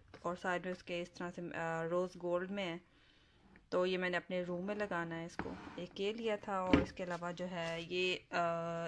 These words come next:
एक बाथ मैट लिया था, लेकिन ये अज़ा से लिया हुआ है। जब मैंने, अ, बच्चों का यूनिफॉर्म लेने गई थी वहाँ से लिया था उस टाइम।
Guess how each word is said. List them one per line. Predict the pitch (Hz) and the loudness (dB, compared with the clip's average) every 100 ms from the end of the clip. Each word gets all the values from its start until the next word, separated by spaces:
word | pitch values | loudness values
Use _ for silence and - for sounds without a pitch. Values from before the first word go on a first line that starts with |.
| - | -4
एक | 170 175 | -6 -4
बाथ | 175 175 202 | 0 0 0
मैट | 220 190 - | -2 -2 -2
लिया | 226 214 | -2 -2
था, | 202 196 202 - | 0 -4 -6 -8
लेकिन | 185 196 | -4 -2
ये | 196 | 2
अज़ा | 185 180 185 | 2 2 -2
से | 196 | -2
लिया | 180 156 | -4 -2
हुआ | 156 160 | -4 -6
है। | - - - - - _ _ _ _ _ _ _ _ _ - | -10 -20 -20 -20 -20 _ _ _ _ _ _ _ _ _ -8
जब | 156 151 156 | -2 -2 -2
मैंने, | 165 160 160 165 165 165 160 | -4 -4 -2 -4 -4 -4 -6
अ, | - 170 170 170 170 | 0 2 4 2 0
बच्चों | 175 190 | -2 -2
का | 190 | -2
यूनिफॉर्म | 202 190 220 226 226 | 0 0 0 2 2
लेने | 214 196 | 0 -2
गई | 202 196 | 0 -2
थी | 202 233 233 - | -2 -6 -8 -10
वहाँ | 190 190 190 | -6 -4 -6
से | 202 | -6
लिया | 170 160 165 | -8 -6 -6
था | 175 | -6
उस | 175 - | -8 -8
टाइम। | 156 160 | -10 -10